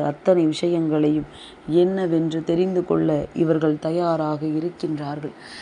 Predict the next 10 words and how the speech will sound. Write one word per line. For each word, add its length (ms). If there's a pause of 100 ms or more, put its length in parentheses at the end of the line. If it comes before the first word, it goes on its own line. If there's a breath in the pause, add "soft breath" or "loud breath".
(200 loud breath)
இந்த 280
விஷயங்களை 680
எல்லாம், 360 (400 loud breath)
என் 260
பிள்ளை, 340 (280)
ஒருபோதும் 640 (220)
இவர்களிடத்தில் 920
இருந்து 340
நீ 140 (540 loud breath)
பெற்றுக்கொள்ளாமல், 1080